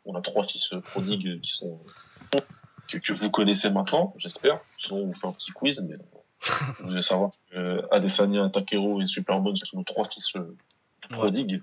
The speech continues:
Speaker 2: C'est, c'est,
Speaker 1: Ensuite,
Speaker 2: c'est
Speaker 1: on a
Speaker 2: vrai.
Speaker 1: d'autres fils, hein, Masaki Nohiri, et cetera. C'est un petit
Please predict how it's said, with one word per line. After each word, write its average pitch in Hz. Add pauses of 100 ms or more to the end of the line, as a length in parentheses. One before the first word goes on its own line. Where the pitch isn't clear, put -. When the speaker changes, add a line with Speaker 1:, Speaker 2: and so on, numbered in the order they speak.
(100)
Speaker 2:
C'est, -
c'est, 107
Speaker 1:
Ensuite, 107
Speaker 2:
c'est 156
Speaker 1:
on 131
a 123
Speaker 2:
vrai. 117
Speaker 1:
d'autres 127
fils, 151
hein, 117
Masaki 104
Nohiri, 101
et 101
cetera. 101
C'est -
un -
petit -